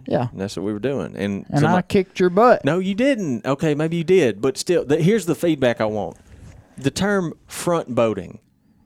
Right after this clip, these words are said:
Speaker 2: is big in this conversation 'cause that's what was happening to me.
Speaker 1: Yeah, I was in the front of the boat.
Speaker 2: And you were front boating me.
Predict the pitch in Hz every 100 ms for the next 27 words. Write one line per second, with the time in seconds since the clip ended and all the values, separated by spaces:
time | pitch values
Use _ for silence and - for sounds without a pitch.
0 | _ - 123 110 123 107 95 - 110 110
1 | - 120 107 104 107 101 101 110 143 185
2 | 180 120 113 131 113 104 101 101 87 _
3 | _ 175 185 143 160 160 180 151 175 175
4 | 147 151 165 127 - 135 143 151 135 -
5 | 165 156 127 120 156 175 131 110 107 95
6 | 92